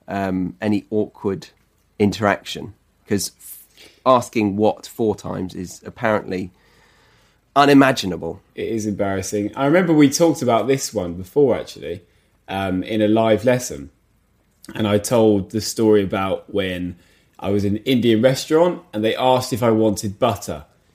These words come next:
Speaker 2: in my curry.
Speaker 1: <laughs> Yeah.
Speaker 2: Um, and he s-, I asked three times for him to repeat because he has a very thick accent. He said, "Butter.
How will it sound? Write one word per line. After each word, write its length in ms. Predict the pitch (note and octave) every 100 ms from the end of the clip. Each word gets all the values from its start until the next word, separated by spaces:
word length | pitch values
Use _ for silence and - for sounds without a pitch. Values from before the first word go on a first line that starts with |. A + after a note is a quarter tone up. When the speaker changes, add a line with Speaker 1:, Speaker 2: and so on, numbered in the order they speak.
| _ _ -
Speaker 2:
in 240 | G#2 G2+
my 180 | F#2+ F#2
curry. 480 | F2 A2+ F#2 A#1+ - _ - -
Speaker 1:
<laughs> 0 | -
Yeah. 140 | - - -
Speaker 2:
Um, 600 | F#2 F2+ E2+ E2 E2 - _
and 280 | - F2+ F2+
he 240 | F#2 G2 F#2+
s-, 460 | F#2+ - - - -
I 140 | G#2 A2+
asked 500 | B2+ A#2+ A2 - - _ _
three 300 | - D#3+ D#3
times 440 | A#2 C3+ A2+ G2+ F#2
for 60 |
him 160 | G2+ G#2
to 140 | - F#2+
repeat 560 | F2 F2 D#2 D2+ -
because 260 | - G2+ A2
he 140 | C3
has 240 | A#2 B2+ G#2
a 40 |
very 260 | F2+ G2+ F#2
thick 280 | - - -
accent. 460 | G2+ - - D2 -
He 80 |
said, 400 | F#2 F#2 F2+ D2
"Butter. 480 | G2 C3+ G3+ C#3 -